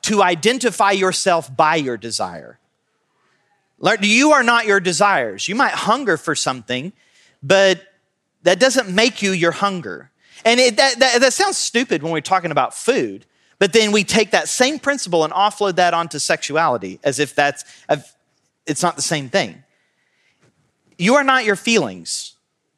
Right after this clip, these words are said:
You have feelings. That's why a, a number of years ago, when I was learning how to, <laughs> um, I was not the most, um, emotionally aware person.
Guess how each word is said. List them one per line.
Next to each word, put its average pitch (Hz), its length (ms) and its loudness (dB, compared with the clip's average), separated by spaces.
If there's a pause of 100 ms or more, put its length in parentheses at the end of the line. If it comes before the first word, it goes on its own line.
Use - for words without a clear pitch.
(300)
You 175 160 0
have 240 380 2
feelings. 139 720 -2 (760)
That's 165 140 0
why 190 100 4
a, 170 420 2
a 160 40 2
number 180 240 0
of 160 80 -2
years 165 340 0
ago, 131 280 0
when 123 100 -2
I 123 40 -2
was 120 140 -8
learning 143 480 -2
how 135 240 -2
to, 120 240 -4 (160)
<laughs> - 140 -2
um, 190 260 -2 (380)
I 202 80 -2
was 147 200 -4
not 165 220 0
the 151 60 -6
most, 151 440 -4
um, 127 440 -4 (520)
emotionally 147 1400 0 (240)
aware 120 520 0
person. 101 580 -12